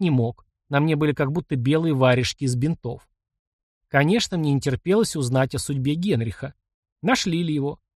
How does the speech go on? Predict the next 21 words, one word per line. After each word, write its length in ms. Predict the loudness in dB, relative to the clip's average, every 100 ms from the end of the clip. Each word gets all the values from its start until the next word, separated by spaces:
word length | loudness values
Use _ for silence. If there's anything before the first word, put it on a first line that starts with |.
| _ _
А 100 | 0
вдруг 220 | 0 0
он 60 | 0
в 40 |
соседней 380 | 0 -2 -2 -2
палате? 640 | -2 0 0 0 -4 -18 _ _ _ _ _ _ _
Доктор, 340 | 2 2 2
наверное, 380 | 2 2 2 0
понял 360 | 0 2 2 2
моё 220 | 2 0
страдальческое 720 | -2 0 2 2 0 -4 0
мычание, 480 | 0 0 0 2 2
не 120 | 0
в 60 | 0
первый 280 | 0 2 2
же 100 | 4
я 120 | 4
у 40 |
него 140 | 2 0
такой 260 | -4 0
мычащий, 640 | 0 0 -4 -4 -6 -8